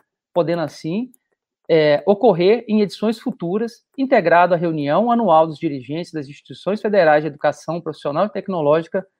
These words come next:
Redetec, no ensejo de au-,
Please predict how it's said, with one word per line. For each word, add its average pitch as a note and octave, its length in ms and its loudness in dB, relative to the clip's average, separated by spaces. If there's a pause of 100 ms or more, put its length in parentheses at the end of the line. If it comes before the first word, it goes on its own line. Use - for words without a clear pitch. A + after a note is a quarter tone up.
(180)
Redetec, D#3 560 -2 (920)
no G3+ 120 6
ensejo G#3 460 4
de E3+ 120 -2
au-, F3 240 4